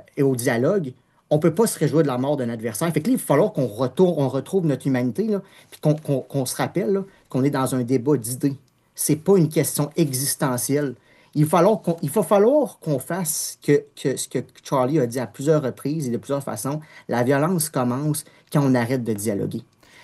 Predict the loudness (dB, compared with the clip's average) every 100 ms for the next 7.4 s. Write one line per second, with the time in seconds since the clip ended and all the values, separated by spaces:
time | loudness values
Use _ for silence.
0 | -6 2 2 2 0 0 2 2 4 4
1 | 6 6 6 4 4 4 6 2 2 0
2 | 0 2 2 2 0 -4 -8 _ -10 -8
3 | -2 -4 -2 -2 -2 -2 -8 -10 -16 2
4 | 6 10 8 8 6 6 4 4 4 4
5 | 4 4 2 4 4 4 2 -2 0 2
6 | 2 2 2 0 0 -4 -6 -4 0 0
7 | 0 -2 -2